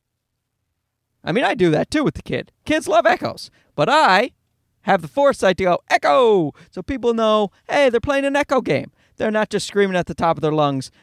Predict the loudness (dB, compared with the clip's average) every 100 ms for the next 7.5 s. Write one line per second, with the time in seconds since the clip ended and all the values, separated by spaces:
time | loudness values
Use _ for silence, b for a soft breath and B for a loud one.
0 | b -2 0 2 2 0 0 -2 -2 -6
1 | -6 -6 -4 -4 -4 -8 -6 0 0 0
2 | -6 -10 _ _ _ _ _ _ _ _
3 | _ _ -6 -2 0 0 0 -2 -4 -8
4 | -12 -16 -18 -18 -18 -18 -20 -20 -20 _
5 | _ 0 0 0 _ -4 -2 0 2 2
6 | -2 -6 -6 -4 -4 -6 -8 -10 -12 -18
7 | -16 -10 0 2 0